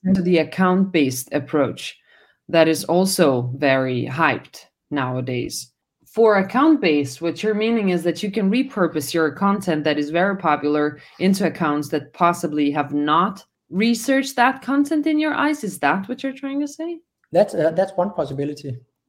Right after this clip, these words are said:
Speaker 2: That's the, it's sort of the, the end goal of A B M is obvious to create a very personalized outreach.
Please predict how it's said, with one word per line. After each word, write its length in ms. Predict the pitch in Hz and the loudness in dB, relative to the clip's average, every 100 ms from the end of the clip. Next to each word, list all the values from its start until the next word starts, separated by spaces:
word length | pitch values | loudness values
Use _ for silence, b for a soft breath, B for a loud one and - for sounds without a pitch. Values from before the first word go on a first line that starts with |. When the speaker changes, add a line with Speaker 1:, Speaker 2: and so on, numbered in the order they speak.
| - | -4
Speaker 2:
That's 200 | 170 180 | -4 -2
the, 280 | 175 151 147 | -2 -2 -4
it's 100 | 135 | -4
sort 160 | 156 | -4
of 100 | 147 | -4
the, 160 | 147 143 - | -6 -8 -4
the 160 | 156 | 0
end 200 | 180 208 | 0 2
goal 200 | 180 170 | 4 6
of 80 | 156 | 4
A 100 | 139 | 2
B 160 | 127 131 | 0 -2
M 240 | 135 127 - - | -2 -6 -12 -12
is 160 | 147 | -4
obvious 400 | 151 160 165 160 | -2 0 0 -4
to 140 | - 123 | -12 -14
create 280 | - 151 151 | -6 -4 -4
a 60 | |
very 420 | 131 139 147 127 - _ _ | -4 -2 -4 -6 -12 _ _
personalized 540 | 147 147 160 131 123 | -4 -4 -2 0 0
outreach. 520 | 127 156 170 196 208 | -2 -4 -4 -6 -6